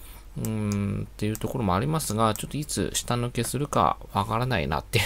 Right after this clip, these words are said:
う感じ、えー、にもなってます。七十、一応四万円ぐらいが、えー、上限になってくる。で、七十三万五千円あたりが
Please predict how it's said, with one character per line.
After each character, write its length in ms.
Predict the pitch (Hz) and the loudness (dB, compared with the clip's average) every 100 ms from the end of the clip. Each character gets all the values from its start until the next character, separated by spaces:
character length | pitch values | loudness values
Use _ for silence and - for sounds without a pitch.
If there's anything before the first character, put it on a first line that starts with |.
| 113 | 10
う 80 | 107 | 10
感 260 | - 104 | 10 4
じ、 280 | 104 101 - - - - - - | 2 0 0 -6 -12 -12 -10 -4
え 120 | 107 | 0
ー、 20 | |
に 140 | 135 | 2
も 140 | 151 107 | 2 2
な 140 | 98 | 2
っ 20 | |
て 100 | - | 0
ま 80 | 101 | -6
す。 100 | 98 | -2
七 300 | 95 139 165 | 0 2 2
十、 800 | 165 165 139 113 104 95 92 92 - - - - - - | 2 2 2 4 4 2 2 0 -6 -16 -16 -16 -12 -10
一 140 | - | -4
応 100 | 113 | -2
四 320 | 110 117 131 131 | 2 2 2 2
万 220 | 143 151 | 2 2
円 100 | 160 | 2
ぐ 120 | 190 | 2
ら 100 | 180 | 2
い 60 | 95 | 2
が、 240 | 80 - - - - - - - - - - - - - - - - 107 | 2 0 -4 -14 -14 -14 -16 -16 -16 -16 -16 -18 -18 -18 -18 -14 -8 -4
え 840 | 107 104 101 101 95 92 92 87 | -2 0 0 0 0 0 0 -2
ー、 40 | 95 | 2
上 180 | 98 98 | 4 4
限 200 | 92 90 | 2 0
に 60 | 87 | -4
な 80 | |
っ 20 | 87 | -4
て 120 | - | -4
く 120 | - | -6
る。 140 | - - | -6 -8
で、 200 | 104 104 | -4 -2
七 280 | 107 107 113 | 0 0 0
十 140 | 113 | 0
三 200 | 98 98 | 0 2
万 100 | 98 | 2
五 140 | 90 90 | 2 0
千 180 | - 107 | 0 -2
円 120 | 107 | -2
あ 60 | |
た 140 | - 104 | -2 -2
り 120 | 107 | 2
が 220 | 147 147 | 4 2